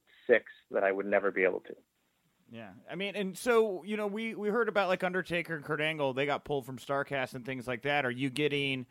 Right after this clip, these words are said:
Speaker 2: told it would maybe be not good for you if you went to A E W, or does it seem like you kinda have
Speaker 1: No.
Speaker 2: doors open in both
Speaker 1: No,
Speaker 2: directions?
Speaker 1: I, I just, just, uh,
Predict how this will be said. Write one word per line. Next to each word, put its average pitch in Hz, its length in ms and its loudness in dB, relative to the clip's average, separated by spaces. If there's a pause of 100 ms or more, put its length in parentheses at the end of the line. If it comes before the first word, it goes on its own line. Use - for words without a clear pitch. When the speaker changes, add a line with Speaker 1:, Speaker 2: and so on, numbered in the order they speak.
(260)
Speaker 2:
told 147 340 2
it 147 60 4
would 127 180 -2
maybe 131 300 0
be 131 580 -4
not 120 320 -4
good 160 160 -6
for 202 120 -6
you 208 180 -2
if 202 120 0
you 190 140 -8
went 180 140 -8
to 185 60 -2
A 180 80 0
E 185 80 2
W, 196 280 -2
or 175 60 4
does 151 120 -4
it 156 220 -4
seem 160 260 -8
like 151 200 -4
you 156 100 -8
kinda 143 240 -2
have 139 140 10
Speaker 1:
No. 101 100 12
Speaker 2:
doors 87 220 10
open 151 200 0
in 131 100 -8 (300)
both 151 140 0
Speaker 1:
No, 120 100 6
Speaker 2:
directions? 107 600 12
Speaker 1:
I, - 20 8
I 110 60 4
just, 107 240 -4 (1040)
just, - 260 2
uh, 120 400 12